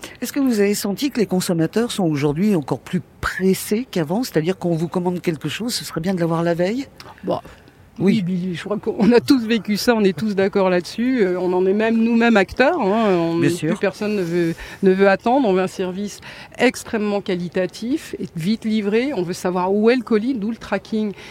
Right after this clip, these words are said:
Speaker 2: et l'importance de tenir informé, euh, le client final. Donc oui, oui, une exigence qui, qui est énorme.
Speaker 1: Alors je me dis, Sylvie, euh, avec, euh, toutes ces tâches qu'elle a à faire, comment elle souffle ? Eh bien,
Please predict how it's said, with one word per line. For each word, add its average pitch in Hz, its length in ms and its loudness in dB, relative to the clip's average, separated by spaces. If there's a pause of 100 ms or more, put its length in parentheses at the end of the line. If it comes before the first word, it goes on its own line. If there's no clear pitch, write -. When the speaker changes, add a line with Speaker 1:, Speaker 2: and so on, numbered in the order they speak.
(120)
Speaker 2:
et 190 80 2
l'importance 233 640 2
de 196 100 -4
tenir 202 320 -4
informé, 190 520 0 (280)
euh, - 140 -6
le 208 240 0
client 196 280 0
final. 196 460 -2 (240)
Donc - 160 -6
oui, 226 180 6
oui, 208 140 2
une 175 120 2
exigence 175 580 -2
qui, 170 160 -10 (100)
qui - 160 -12
est 156 140 -8
énorme. 175 340 -6 (260)
Speaker 1:
Alors 226 160 6
je 175 80 2
me 202 80 4
dis, 254 140 2
Sylvie, 226 600 2
euh, 131 280 2
avec, 139 280 -2
euh, 120 340 2 (120)
toutes 196 200 -6
ces - 200 0
tâches 285 360 -4
qu'elle 135 180 -4
a 110 80 -4
à 110 60 -4
faire, - 260 -6 (100)
comment 240 320 0
elle 143 140 0
souffle ? - 420 -6
Eh - 60 -2
bien, 254 240 0